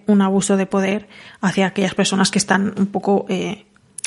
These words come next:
que podrían estar en una situación, mm, de desventaja, podríamos decir, ¿no? Como es en esta época, en los años cincuenta, ¿no?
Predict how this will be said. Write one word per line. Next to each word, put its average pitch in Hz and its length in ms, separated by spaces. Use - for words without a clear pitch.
que 208 140
podrían 202 340
estar 202 240
en 214 60
una 202 120
situación, 196 1160
mm, - 480
de 170 460
desventaja, 190 880
podríamos 185 320
decir, - 260
¿no? 226 160
Como 190 160
es 170 120
en 180 40
esta 180 160
época, 190 220
en 185 60
los - 100
años 175 180
cincuenta, 185 480
¿no? 240 140